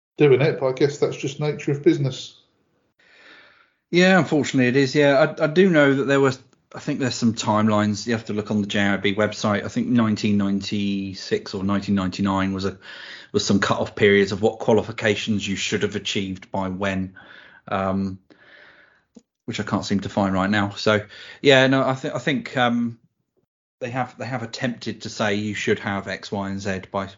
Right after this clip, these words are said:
Speaker 2: set period, but obviously there are people that go way beyond those periods, you know, into the seventies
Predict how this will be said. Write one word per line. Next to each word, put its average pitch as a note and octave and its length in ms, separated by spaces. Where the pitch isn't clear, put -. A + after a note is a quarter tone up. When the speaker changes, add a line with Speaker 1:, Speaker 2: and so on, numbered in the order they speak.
Speaker 2:
set - 320
period, G2+ 460
but G#2 100
obviously A2 380
there G2+ 180
are G2 60
people G2+ 320
that F#2+ 160
go F#2 120
way G2 300
beyond G2+ 380
those G2 180
periods, G2 640
you A#2 120
know, G2+ 120
into G2+ 600
the - 80
seventies G2 800